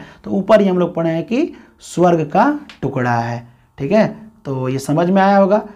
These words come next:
फिर हम लोग देखते हैं लेसन सिक्स, बिहारी के दोहे। ये भी बहुत मज़ेदार है, बिहारी के दोहे आपसे बताए थे कि ये कैसे कवि हैं,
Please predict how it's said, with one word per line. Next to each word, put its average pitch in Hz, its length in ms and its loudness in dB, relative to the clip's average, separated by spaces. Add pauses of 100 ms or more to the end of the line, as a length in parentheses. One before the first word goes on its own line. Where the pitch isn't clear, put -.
(200)
फिर 196 160 0
हम 190 100 2
लोग 190 120 0
देखते 185 280 -2
हैं 220 120 2
लेसन 170 400 2
सिक्स, - 600 -2 (1700)
बिहारी 156 540 4
के 226 220 2 (460)
दोहे। 131 500 0 (560)
ये 151 80 0
भी 214 100 2
बहुत 208 280 4
मज़ेदार 202 480 6
है, 202 120 2
बिहारी 185 300 2
के 185 140 -4
दोहे 180 200 2
आपसे 170 200 -4
बताए 180 420 0
थे 190 80 0
कि 185 140 -6
ये 143 240 0 (360)
कैसे 160 300 0
कवि 165 300 2
हैं, 147 280 -2